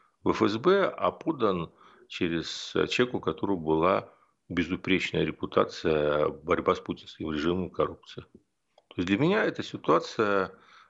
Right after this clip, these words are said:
э, ну, такое дежавю, честно говоря, э, событий там шестнадцатого-семнадцатого года, когда,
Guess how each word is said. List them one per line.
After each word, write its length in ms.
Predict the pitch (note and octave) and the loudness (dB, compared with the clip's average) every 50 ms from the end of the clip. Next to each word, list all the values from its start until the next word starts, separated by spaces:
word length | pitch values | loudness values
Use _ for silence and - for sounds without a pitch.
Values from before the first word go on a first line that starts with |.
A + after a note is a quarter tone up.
| _ _ | _ _
э, 320 | F2+ F2 E2+ F2 F2 F2 | -2 0 0 2 0 0
ну, 140 | F2 F#2 G#2+ | -2 -4 -4
такое 320 | - - G2+ - - A#2 A2 | -4 -6 -4 -2 -2 -2 0
дежавю, 640 | G#2+ A#2 A2+ A#2 B2+ C3 B2 F2 C#2+ C#2 - - - | 0 0 0 2 0 0 0 0 -2 -2 -4 -8 -14
честно 340 | - - - - - - E2 | -12 -10 -10 -8 -4 -4 -2
говоря, 520 | D2 D2+ D#2 E2 F2+ G2 A2 C3 C3+ - - - - - - - - - - _ | 0 0 0 2 4 4 4 4 2 0 -4 -10 -20 -20 -20 -20 -20 -20 -12 _
э, 340 | - E2 D#2+ D#2+ D#2+ D#2+ D#2 | 0 2 2 4 2 0 0
событий 420 | - - F2 D#2+ F2 E2+ - - - | 0 0 0 0 0 -4 -8 -10 -6
там 160 | - D#2+ D2+ | -4 -4 -4
шестнадцатого-семнадцатого 1200 | - - D#2 - - E2+ D2 - - - - - - - F2 D#2+ D#2+ D#2 - - - - E2 E2+ E2 | -2 -4 -4 -2 -2 -2 -2 -2 -4 -6 -6 -6 -4 -2 2 2 2 2 0 -2 -6 0 0 0 2
года, 280 | E2 C3+ D3+ C#3+ A#2+ | 2 2 2 2 2
когда, 760 | - - - D2+ C#2+ C#2 C2 D#2+ D#2 D2+ D2+ D#2 D2 - | 2 0 -2 -2 -2 -2 0 2 2 2 2 0 -2 -6